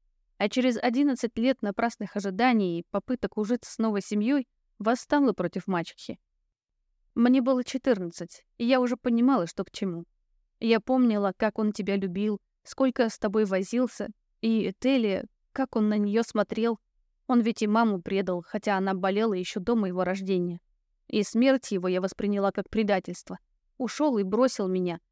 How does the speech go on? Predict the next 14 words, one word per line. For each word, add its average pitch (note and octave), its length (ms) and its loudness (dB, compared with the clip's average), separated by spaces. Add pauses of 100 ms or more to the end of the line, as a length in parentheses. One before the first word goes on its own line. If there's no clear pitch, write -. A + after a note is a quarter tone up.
(200)
бросил C4+ 380 0
всех». - 440 -6 (720)
Синди G3 360 -2
выдохнула G3+ 540 -2
и F3+ 80 -2
глотнула G3+ 500 0
сидра. E3+ 420 -6 (920)
В C4 100 0
общем, A3 480 0
я B3+ 160 2
познакомилась A3+ 680 0
с - 60 -18
парнем, F3+ 420 -4 (320)
аристократом, A#3 760 -2